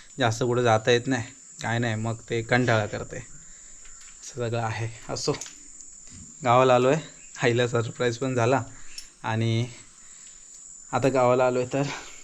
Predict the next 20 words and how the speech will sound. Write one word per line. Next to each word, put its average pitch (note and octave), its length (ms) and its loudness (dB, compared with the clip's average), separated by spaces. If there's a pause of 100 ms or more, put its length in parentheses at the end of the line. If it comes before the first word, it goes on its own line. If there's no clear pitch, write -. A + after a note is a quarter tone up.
(180)
तुळशीचं B2+ 360 2
लग्न B2 220 2
वगैरे B2+ 240 0
लावायचं A#2+ 400 2
आणि A#2+ 100 -4
मग B2 140 -2
निघायचं, A#2 360 0
कारण B2 100 -2
सर्व C#3 240 6
मुलं C#3+ 220 4
आली C3+ 220 4
तर B2 180 -4
मग B2+ 220 -4
जरा B2 160 2
गावाला B2 340 4
मित्रमंडळी B2 500 0
असली A#2+ 260 0
की C3+ 400 -6
मजा A#2+ 280 2
येते. - 540 -10